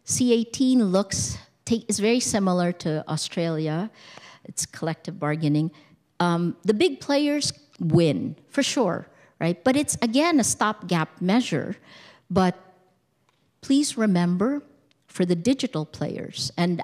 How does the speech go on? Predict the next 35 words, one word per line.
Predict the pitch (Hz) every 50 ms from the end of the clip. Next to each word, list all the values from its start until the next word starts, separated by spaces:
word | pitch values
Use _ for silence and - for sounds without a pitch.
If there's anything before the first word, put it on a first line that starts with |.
| -
I'm | 202 214 226
gonna | 247 254 262
give | 214 247 247 202
you | 208 214 214
kind | - - - 180 185 180 180
of | -
some | - - 165 165 - -
averages | 151 160 160 180 190 202 190 - 214 220 - -
across | 170 - - 180 160 165 156 - -
the | - 156
world. | 147 151 160 175 196 208 214 208 - - - - - - - 233
If | 196 190
you're | 226 202 196
a | 190
purely | 190 - - - 277 285 311 330 302 330 320
digital | 285 208 214 208 208 208 196 196 180
player, | 170 - - - 165 160 - - - - 185 _ _ _ _ - - - _ _ _ _ _ _ _ _ -
let's | 214 233 - -
say | - - 247 226 220 220 214
forty | - - - - 208 202 208 202 214
percent | 208 - 214 196 - - 208 196 196
of | 196 165 156
your | 160 151
traffic, | - - - 160 156 165 165 - - 220 247 -
forty | - - 190 185 190 185 180
to | - 165
forty-five | - - 175 170 165 - - 165 160 156 -
percent | 165 147 - 165 160 160
of | 156
your | 156 156
traffic | - - 160 165 165 - - 226 - -
will | 180 175
come | 175 - 170 165 160
from | - 160 165 165
Google. | 156 156 147 143 - - -